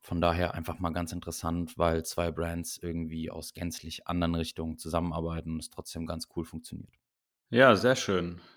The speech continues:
Speaker 2: Meine nächste Kollabo ist ikea mit Swedish House Mafia. Nee, Quatsch. Aber die haben tatsächlich auch eine
Speaker 1: Ja.
Speaker 2: Kollabo gemacht und <laughs> haben einfach so,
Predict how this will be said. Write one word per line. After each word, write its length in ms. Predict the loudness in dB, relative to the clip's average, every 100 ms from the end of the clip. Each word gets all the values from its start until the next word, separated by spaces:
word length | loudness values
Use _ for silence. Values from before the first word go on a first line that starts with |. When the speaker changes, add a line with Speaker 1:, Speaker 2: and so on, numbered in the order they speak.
| _
Speaker 2:
Meine 840 | -8 -4 -2 0 2 2 2 0
nächste 800 | -2 -6 -4 -4 -6 -8 -6 -6 -8
Kollabo 800 | -8 -6 -4 -4 -4 -4 -4 -6
ist 580 | -8 -8 -8 -12 -14 -10
ikea 560 | -10 -2 4 8 8
mit 200 | 8 4
Swedish 440 | 2 -4 -2 -2 -2
House 300 | -2 -2 -4
Mafia. 500 | -8 -6 -6 -4 -6 -6
Nee, 120 | -6
Quatsch. 320 | -4 -6 -4
Aber 180 | 2 4
die 120 | 8
haben 80 | 8
tatsächlich 400 | 8 6 4 4
auch 200 | 4 8
eine 200 | 8 8 4 2
Speaker 1:
Ja. 120 | 4
Speaker 2:
Kollabo 420 | 4 8 10 12
gemacht 340 | 12 12 10 8
und 120 | 6
<laughs> 40 | 8
haben 80 |
einfach 220 | 8 8 8
so, 320 | 8 6